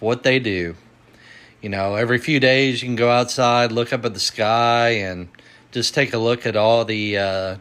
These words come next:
tic-tac-toe patterns they're putting in the sky and all those lovely chems that we're breathing in and letting land on our skin. But I hope everyone had a very good Christmas.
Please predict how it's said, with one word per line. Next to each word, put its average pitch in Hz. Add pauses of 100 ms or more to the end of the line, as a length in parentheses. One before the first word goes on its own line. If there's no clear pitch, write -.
(120)
tic-tac-toe 123
patterns 123
they're 113
putting 123
in 120
the 117
sky 113
and 107
all 104
those 101
lovely 107
chems 113
that 101
we're 95 (480)
breathing 113
in 107
and 98
letting 101
land 98
on 95
our 90
skin. 87 (1900)
But 107 (180)
I 139
hope 160
everyone 156
had 147
a 120
very 127
good 143
Christmas. 175